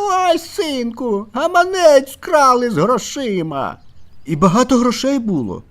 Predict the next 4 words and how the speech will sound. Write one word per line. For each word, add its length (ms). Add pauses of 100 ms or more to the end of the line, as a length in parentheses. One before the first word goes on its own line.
(200)
"Багато, 920
синку, 920
сто 480
гривень". 840